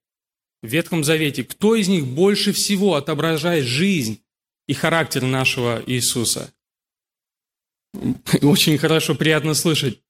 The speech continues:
Иосиф. Я думаю, поэтому нам приятно,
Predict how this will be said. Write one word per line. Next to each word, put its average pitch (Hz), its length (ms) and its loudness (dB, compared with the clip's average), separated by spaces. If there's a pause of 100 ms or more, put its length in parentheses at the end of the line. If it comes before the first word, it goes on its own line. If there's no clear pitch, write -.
(100)
Иосиф. 160 500 2 (680)
Я 156 140 2
думаю, 214 260 2
поэтому 208 800 2
нам 165 300 0
приятно, 185 840 0